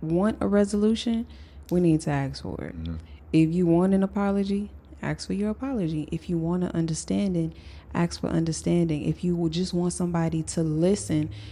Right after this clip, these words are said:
Speaker 1: And we say this all the time when it comes to our clients, like, when they are about to have a conversation with someone,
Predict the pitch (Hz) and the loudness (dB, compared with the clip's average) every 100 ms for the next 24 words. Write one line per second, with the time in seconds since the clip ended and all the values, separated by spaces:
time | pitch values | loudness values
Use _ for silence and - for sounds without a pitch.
0 | - 180 185 262 262 277 269 240 240 233 | -4 0 4 4 2 0 0 0 2 0
1 | 220 190 226 233 202 185 185 - 196 214 | 2 0 0 0 2 2 2 0 -2 0
2 | 190 170 - 202 220 175 170 170 - 165 | 0 -2 -2 -2 0 0 0 -2 -2 -2
3 | 180 180 180 - 170 165 170 175 180 175 | 2 4 4 4 2 2 2 0 2 2
4 | 160 156 175 165 160 - 202 214 170 160 | 2 0 0 2 2 2 0 2 2 4
5 | 165 - 165 160 156 156 | 4 2 0 2 2 2